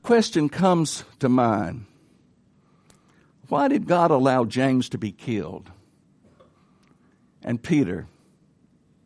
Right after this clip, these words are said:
to be delivered? Have you ever thought about that? Why did God allow James to be killed while Peter was delivered?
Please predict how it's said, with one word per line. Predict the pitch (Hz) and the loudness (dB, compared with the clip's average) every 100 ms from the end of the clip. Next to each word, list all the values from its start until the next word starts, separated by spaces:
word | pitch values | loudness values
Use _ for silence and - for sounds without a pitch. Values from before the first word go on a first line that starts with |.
| _ _ _ - | _ _ _ -8
to | |
be | 95 101 | -4 -4
delivered? | 98 95 87 - - - _ _ _ _ _ _ _ _ _ - | -4 -4 -6 -10 -20 -20 _ _ _ _ _ _ _ _ _ -8
Have | - 262 | -6 -4
you | |
ever | 254 226 | -4 -4
thought | 185 185 | -4 -4
about | 170 - | -6 -6
that? | - 165 175 - _ _ _ _ _ _ _ _ _ _ _ _ _ _ - - | -6 -6 -8 -14 _ _ _ _ _ _ _ _ _ _ _ _ _ _ -20 -2
Why | 220 269 294 | 2 4 4
did | 285 180 160 | 2 -2 -2
God | 185 240 220 | 0 4 4
allow | 208 143 139 139 156 185 - _ _ _ _ _ - | 4 2 2 2 0 -2 -10 _ _ _ _ _ -10
James | 110 165 233 240 - | 2 4 6 2 -2
to | 233 | -4
be | 233 | -6
killed | - 277 269 196 | -2 4 6 6
while | 196 | 4
Peter | 185 233 247 240 | 4 0 2 2
was | 240 | 0
delivered? | - 247 294 311 233 127 | -2 0 2 2 -2 -6